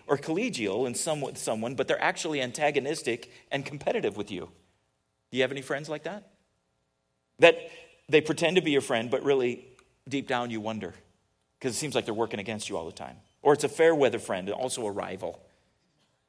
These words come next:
Maybe it's someone in your own family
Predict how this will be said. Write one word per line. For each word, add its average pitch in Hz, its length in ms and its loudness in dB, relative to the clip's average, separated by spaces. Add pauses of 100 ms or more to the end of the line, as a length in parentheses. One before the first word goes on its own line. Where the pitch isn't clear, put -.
(2250)
Maybe 135 240 -2
it's 160 140 -2
someone 151 240 -2
in 143 80 -8
your 123 140 -4
own 135 100 -4
family 120 540 -8